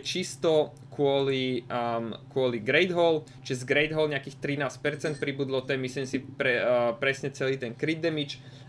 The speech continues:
Um, pribudol mu aj nejaký atak, ten som mu, myslím, um, vymenil a dal som mu lepší ring.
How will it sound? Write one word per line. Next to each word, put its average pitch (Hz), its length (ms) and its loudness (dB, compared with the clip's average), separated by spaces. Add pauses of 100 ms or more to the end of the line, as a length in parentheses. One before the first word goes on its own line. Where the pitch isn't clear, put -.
(100)
Um, 127 320 4 (160)
pribudol 156 400 2
mu 151 160 2
aj 151 80 0
nejaký 151 320 -2
atak, 190 480 -2
ten 160 240 -2
som 156 240 -2
mu, 151 80 -2
myslím, 139 480 -4
um, 127 480 0
vymenil 139 640 0
a 120 320 0 (320)
dal 131 240 6
som 143 160 2
mu 127 80 0
lepší 131 400 -2
ring. 190 320 4